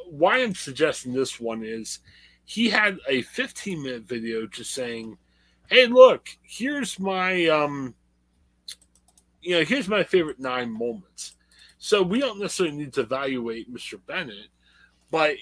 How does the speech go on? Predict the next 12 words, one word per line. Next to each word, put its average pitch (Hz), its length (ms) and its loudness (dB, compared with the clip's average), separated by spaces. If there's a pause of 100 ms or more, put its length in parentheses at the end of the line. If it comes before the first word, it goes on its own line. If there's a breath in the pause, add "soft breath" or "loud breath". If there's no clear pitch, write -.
it 180 100 2
w-, 185 340 0
I 165 80 0
think 285 180 -2
it'd 220 120 -2
be 185 100 -2
a 151 60 -2
nice 139 360 -4
way 143 220 -2
of 120 140 -4 (160)
watching 139 500 -6
it 135 160 -8